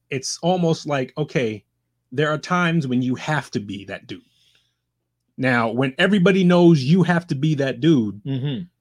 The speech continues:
Speaker 1: can you do it?
Speaker 2: Can you do it?
Speaker 1: And
Speaker 2: Okay.
Speaker 1: you can say that about gre-, in, in any sport, in any sport, th-, there are greats who have to be great. You gotta be great today.
Speaker 2: Yeah. Yeah,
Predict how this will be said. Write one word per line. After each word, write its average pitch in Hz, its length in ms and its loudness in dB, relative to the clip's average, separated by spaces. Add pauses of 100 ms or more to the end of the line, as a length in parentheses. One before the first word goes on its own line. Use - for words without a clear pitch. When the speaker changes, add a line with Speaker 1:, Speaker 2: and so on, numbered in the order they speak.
(260)
Speaker 1:
can 165 160 2
you 123 100 0
do 131 260 0
it? - 140 -20
Speaker 2:
Can 113 160 -10
you 101 60 -10
do 92 180 -10
it? 82 100 -16
Speaker 1:
And 135 160 -2
Speaker 2:
Okay. - 60 0
Speaker 1:
you 165 60 4
can 165 140 2
say 185 220 2
that 151 220 2
about 127 300 -2
gre-, 156 120 -2
in, 180 140 0
in 208 180 0
any 247 180 4
sport, 95 340 -8 (520)
in 170 80 0
any 190 180 2
sport, - 360 -12 (100)
th-, 135 160 -8
there 151 180 0
are 143 140 -2
greats 143 720 -4
who 135 400 -2
have 170 320 -2
to - 80 -4
be 143 180 0
great. 127 260 -4
You 185 80 2
gotta 226 160 6
be 165 80 6
great 147 240 2
today. 127 180 -6 (140)
Speaker 2:
Yeah. 135 160 -2 (460)
Yeah, 101 160 -12